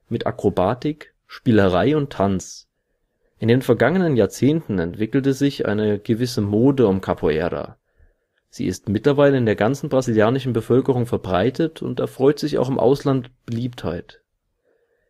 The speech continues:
Im Zuge der in den letzten Jahren wachsenden Verbreitung der Kampfsportarten und Künste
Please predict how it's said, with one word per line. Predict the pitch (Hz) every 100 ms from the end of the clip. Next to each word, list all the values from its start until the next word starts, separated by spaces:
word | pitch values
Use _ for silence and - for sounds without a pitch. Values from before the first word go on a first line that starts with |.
| _
Im | - 98
Zuge | - 185 196
der | 113 98 90
in |
den | 90 90
letzten | - - -
Jahren | 101 87 117 127
wachsenden | 113 113 143 127
Verbreitung | 117 98 90 92 117 147
der | 110
Kampfsportarten | - 107 113 - 131 - 123 139 120
und | 104 -
Künste | 117 131 - 151 151